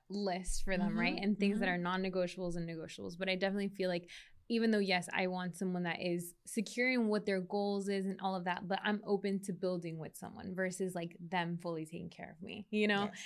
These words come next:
Speaker 1: Like, and also, I think that that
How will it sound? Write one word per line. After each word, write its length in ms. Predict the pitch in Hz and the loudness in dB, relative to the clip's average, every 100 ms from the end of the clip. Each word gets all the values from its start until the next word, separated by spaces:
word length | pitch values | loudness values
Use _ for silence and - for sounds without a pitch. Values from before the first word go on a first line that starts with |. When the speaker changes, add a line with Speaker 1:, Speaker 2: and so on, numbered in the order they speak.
| - - | -12 -2
Speaker 1:
Like, 140 | 196 - | 0 2
and 200 | 208 202 | 0 2
also, 460 | 196 202 196 202 185 - - _ _ | 2 2 2 2 2 -4 -18 _ _
I 140 | 220 214 | 6 8
think 200 | 226 202 | 6 4
that 180 | 190 196 | 4 6
that 260 | 175 - | 6 6